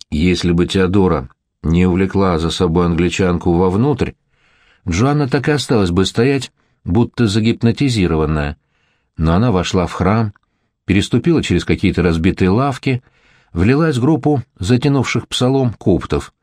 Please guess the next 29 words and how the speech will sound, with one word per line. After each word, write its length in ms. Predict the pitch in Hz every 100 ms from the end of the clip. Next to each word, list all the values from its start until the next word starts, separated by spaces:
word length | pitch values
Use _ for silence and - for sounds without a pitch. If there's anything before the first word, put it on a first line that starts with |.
| _ _ _ _ _ -
Сама 480 | - 87 92 104
же 140 | 104 110
все 220 | - 117
думала, 540 | 110 127 95 85 78 69 _ -
узнал 540 | 107 101 120 120 104
ли 140 | 92 98
ее 300 | 98 98 90
Аль-Адиль. 600 | 107 98 110 110 85 65 - _ _ _ _ _ -
Джоанна 400 | 71 80 82 85
пыталась 440 | 82 87 98 92
утешить 460 | 123 123 156 - 80
себя. 400 | - 82 80 71 _ _ _ _ _ _
«Я 260 | - 90 101
в 100 | 92
Божьем 400 | 117 104 107 117
храме. 540 | - 160 135 80 69 - _ _ _ _ -
Церковь 460 | - 90 90 101
всегда 300 | - 92 92
была 220 | 87 95 98
убежищем. 680 | 113 139 92 71 - 67 - _ _ _
Никто 420 | - 87 185 - 123
не 120 | 98
посмеет 460 | 92 85 95 90
тронуть 360 | 87 95 92 82
того, 260 | 95 95 104
кто 160 | -
ищет 300 | 90 90 87
здесь 240 | 85 95 -
спасения». 680 | 117 117 - 110 80 69